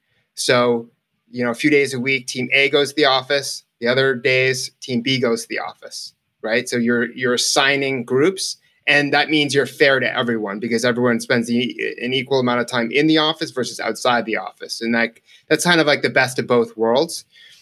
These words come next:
And a lot of professors have come out and said that this hybrid approach is really good so that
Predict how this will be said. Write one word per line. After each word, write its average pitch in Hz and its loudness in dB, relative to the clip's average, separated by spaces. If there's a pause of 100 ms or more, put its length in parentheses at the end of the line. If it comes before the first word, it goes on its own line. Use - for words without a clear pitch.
(180)
And 143 4
a 139 2
lot 151 4
of 165 -4
professors 147 -2
have 120 -6
come 135 0
out 135 4
and 117 -4
said 123 -2
that 113 0 (360)
this 127 -2
hybrid 131 0
approach 123 -2
is 110 -6
really 117 0
good 120 -2
so - -2
that 117 0